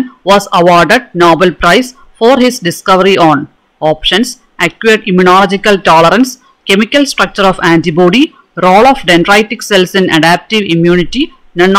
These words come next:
of the above. Doctor Ralph M Steinman was awarded Nobel Prize for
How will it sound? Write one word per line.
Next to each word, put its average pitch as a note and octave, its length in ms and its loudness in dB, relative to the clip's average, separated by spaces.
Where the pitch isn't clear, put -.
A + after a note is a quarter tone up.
of G3+ 60 -8
the - 160 -4
above. D3+ 260 0
Doctor E3+ 420 0
Ralph E3 460 0
M G3+ 140 0
Steinman F3 640 0
was F3 140 0
awarded E3 460 2
Nobel D#3+ 260 2
Prize F3+ 400 0
for D4 120 2